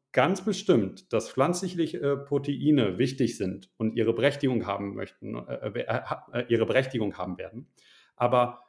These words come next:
wenn ich pflanzliche Proteine herstelle, die meisten Pflanzen, die für pflanzliche Pro-, Proteine benutzt werden,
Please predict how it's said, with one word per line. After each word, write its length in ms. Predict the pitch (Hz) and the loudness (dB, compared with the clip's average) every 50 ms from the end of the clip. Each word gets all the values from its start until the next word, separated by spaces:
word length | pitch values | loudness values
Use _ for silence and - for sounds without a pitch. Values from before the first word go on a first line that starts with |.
| _ _ _ | _ _ _
wenn 80 | 120 123 | 0 0
ich 140 | 117 120 123 | 0 0 -2
pflanzliche 460 | 156 170 160 139 - 170 151 - 147 | -2 -2 -2 -2 -2 0 0 0 -2
Proteine 560 | - - 135 123 143 - 151 180 196 180 143 | -2 -2 -4 -4 -2 -2 -2 0 2 2 2
herstelle, 720 | 110 107 104 101 - - 107 101 95 92 95 98 110 - - _ | 2 0 0 -2 -2 -2 -2 -2 -2 -2 -4 -6 -10 -14 -18 _
die 140 | _ - 117 | _ -2 2
meisten 400 | 113 123 139 151 151 - 151 131 | 2 4 4 2 2 0 -2 -2
Pflanzen, 480 | 135 - 135 135 151 165 - - 135 127 | 0 0 0 0 0 0 0 0 2 2
die 140 | 123 123 120 | 2 2 2
für 180 | - 131 120 | 2 0 0
pflanzliche 480 | 117 127 131 139 135 135 127 113 135 127 | 2 0 -2 -2 -2 -4 -2 -2 -2 -4
Pro-, 240 | - - - 135 131 127 - 135 - | -2 -2 -2 -2 -2 -4 -8 -12 -14
Proteine 460 | - - 131 123 127 135 135 135 135 131 | -6 -6 -4 -4 -2 -2 0 0 0 0
benutzt 540 | 135 - - 117 117 120 139 - - - | -2 -4 -2 0 2 2 2 0 -2 -2
werden, 320 | - 123 117 123 131 131 | 0 0 0 0 -2 -6